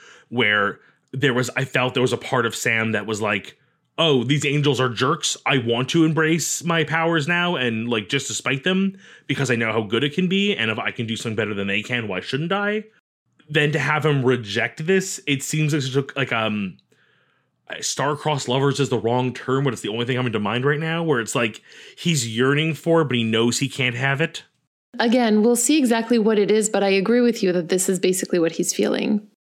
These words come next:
Speaker 1: He is Romeo and Juliet is a Bloody Mary, pun intended.
Speaker 2: <laughs> Oh, goodness.
Speaker 1: <laughs> How many more blood-themed drinks can I come up with by the end of this episode? We'll see.
Speaker 2: Are there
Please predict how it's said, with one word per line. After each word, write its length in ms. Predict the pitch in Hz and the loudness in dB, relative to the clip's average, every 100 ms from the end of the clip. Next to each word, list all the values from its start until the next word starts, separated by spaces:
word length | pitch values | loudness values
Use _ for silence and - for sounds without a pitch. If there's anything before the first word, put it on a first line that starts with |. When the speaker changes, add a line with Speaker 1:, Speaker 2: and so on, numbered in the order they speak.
| _ | _
Speaker 1:
He 240 | - - 131 | -10 0 2
is 160 | 123 | 2
Romeo 480 | 113 123 120 110 104 | 0 2 2 2 2
and 240 | 104 101 90 | 0 -2 -2
Juliet 440 | 120 113 113 110 | 0 2 2 2
is 100 | 104 | 0
a 40 | 104 | 0
Bloody 300 | 107 110 110 | 0 0 2
Mary, 360 | 107 104 98 | 2 2 0
pun 220 | 92 113 104 | -2 -4 -2
intended. 520 | 101 110 101 95 95 _ _ - | -2 -2 -2 -4 -6 _ _ -4
Speaker 2:
<laughs> 80 | 208 | -2
Oh, 200 | - - | -2 -6
goodness. 580 | - - 202 - - - | -10 -6 -6 -6 -10 -12
Speaker 1:
<laughs> 60 | - - 494 587 - - 571 1077 - - - 494 - - - - - - 269 247 - | -4 0 2 2 2 2 0 0 -2 -4 -4 -4 -4 -6 -6 -6 -6 -4 -4 -4 0
How 140 | 196 | 2
many 120 | 214 | 4
more 140 | 220 226 | 4 4
blood-themed 720 | 147 151 165 165 175 165 160 | 4 2 2 0 2 2 0
drinks 340 | 120 131 143 139 | 2 2 2 0
can 140 | 139 | -2
I 80 | 131 | -2
come 180 | 143 135 | 0 0
up 140 | 123 | 2
with 200 | 127 117 | 2 2
by 140 | 123 117 | 2 2
the 100 | 120 | 2
end 140 | 120 | 2
of 60 | 117 | 0
this 100 | 117 | 0
episode? 340 | 117 104 110 | -2 -2 -2
We'll 80 | 101 | -2
see. 300 | - 123 - - _ _ | 0 0 -2 -8 _ _
Speaker 2:
Are 140 | - 269 | 0 2
there 260 | 330 403 | 2 0